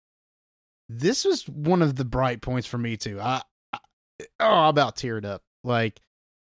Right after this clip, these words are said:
oh, when he's just sitting there and laying out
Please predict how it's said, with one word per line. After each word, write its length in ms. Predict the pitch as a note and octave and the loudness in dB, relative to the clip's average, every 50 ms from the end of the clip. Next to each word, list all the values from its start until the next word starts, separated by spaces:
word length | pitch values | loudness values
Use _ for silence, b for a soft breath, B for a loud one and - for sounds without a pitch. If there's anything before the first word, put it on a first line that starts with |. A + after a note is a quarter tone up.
| _ _ _ _ _ _ _ _ _ _ _ _ _ _ _ _ - | _ _ _ _ _ _ _ _ _ _ _ _ _ _ _ _ 0
oh, 680 | D#3+ D#3+ D#3 D3+ C#3+ C3+ B2+ A2 A2 G#2+ G2+ G2 F#2+ F2 - | 2 4 4 4 4 2 0 0 -2 -4 -6 -8 -10 -12 -8
when 180 | B2 B2+ C3 | -4 -4 -2
he's 300 | C3+ C#3+ D#3+ F3 F3+ E3+ | 0 0 0 0 0 -2
just 320 | D3 - D#3+ E3 C#3 - - | 0 2 2 4 4 2 2
sitting 320 | - D#3+ E3 E3+ D#3+ D#3 | 2 2 2 2 2 2
there 240 | C#3 C3+ C3+ C3 B2+ | 4 4 4 4 4
and 180 | B2 A#2+ A2+ | 2 2 0
laying 320 | A2+ B2+ C3+ C#3+ D3 C#3 B2+ | 0 0 2 2 2 2 2
out 320 | B2 B2+ B2+ B2 B2 - | 4 4 4 2 2 -2